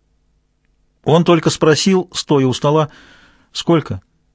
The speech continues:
Ровным, почти лишенным эмоциональной окраски голосом робота Вертера Левицкий сказал, глядя словно бы прямо в лицо, но тем не менее не встречая взглядом:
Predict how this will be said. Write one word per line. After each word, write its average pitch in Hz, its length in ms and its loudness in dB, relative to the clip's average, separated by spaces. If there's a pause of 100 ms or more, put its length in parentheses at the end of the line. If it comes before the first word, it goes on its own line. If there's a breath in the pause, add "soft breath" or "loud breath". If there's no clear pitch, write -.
(920)
Ровным, 202 640 4
почти - 340 -2
лишенным 202 560 4
эмоциональной 180 600 4
окраски 175 420 0
голосом 175 460 2
робота 175 440 2
Вертера 165 580 2 (460 loud breath)
Левицкий 160 460 2
сказал, 156 400 2
глядя 131 340 0
словно 131 280 2
бы 117 60 -4
прямо 139 260 0
в 127 60 -2
лицо, 147 340 0
но 135 120 2
тем 160 160 -2
не 175 80 0
менее 175 240 0
не 170 80 2
встречая 202 400 0
взглядом: 151 440 -2